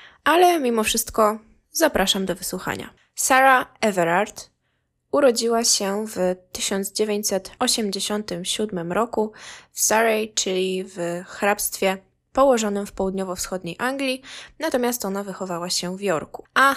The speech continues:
do czasu feralnych wydarzeń z tego roku, o których zaraz Wam opowiem, e, mieszkała w Brixton Hill w Londynie, gdzie pracowała jako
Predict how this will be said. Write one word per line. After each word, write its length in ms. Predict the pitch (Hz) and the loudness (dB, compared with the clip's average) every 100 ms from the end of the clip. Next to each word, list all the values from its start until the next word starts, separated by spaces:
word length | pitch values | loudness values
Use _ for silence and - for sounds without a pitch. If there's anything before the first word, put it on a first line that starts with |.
| - | -2
do 140 | 233 214 | -2 0
czasu 400 | 220 214 - 202 | 0 0 -2 -4
feralnych 500 | - 196 202 196 196 | -2 -2 0 -4 -8
wydarzeń 400 | 190 190 180 185 | -4 -2 -2 -4
z 100 | - | -6
tego 240 | 175 165 | -6 -4
roku, 440 | 185 254 - 214 - _ _ - | -4 -4 -4 -6 -8 _ _ -8
o 80 | |
których 340 | 240 - 214 196 | -4 0 -2 -2
zaraz 460 | 202 190 180 - - - | -2 -2 -2 -6 -10 -8
Wam 140 | 180 | -6
opowiem, 460 | 175 220 247 226 233 - - - - | -2 0 2 0 -4 -14 -18 -20 -6
e, 140 | 208 | -4
mieszkała 680 | 196 294 339 - 226 214 208 | 0 0 0 2 2 4 2
w 360 | 202 202 175 180 208 _ | -2 -4 -4 -4 -8 _
Brixton 480 | 220 254 - - 196 | 0 0 -4 -4 -6
Hill 320 | 226 285 330 - _ - | 0 0 0 -8 _ -6
w 20 | |
Londynie, 460 | 190 190 220 294 392 _ | -4 -2 0 0 -2 _
gdzie 300 | 226 220 302 | -4 2 2
pracowała 560 | 311 233 226 202 202 214 | 4 -2 -2 -2 0 0
jako 420 | 190 190 190 190 | -2 -4 -4 -6